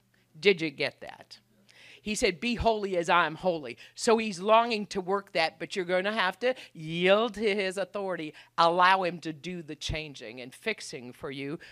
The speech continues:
but it's not in the impossible range. Amen?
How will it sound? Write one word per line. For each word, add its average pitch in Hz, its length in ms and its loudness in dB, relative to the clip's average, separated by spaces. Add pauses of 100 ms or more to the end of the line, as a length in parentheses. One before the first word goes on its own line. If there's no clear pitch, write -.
(160)
but 165 160 2
it's 180 260 -4
not 180 460 2
in 151 160 -8
the 147 220 -6
impossible 139 960 -8
range. 123 520 -14
Amen? 180 440 2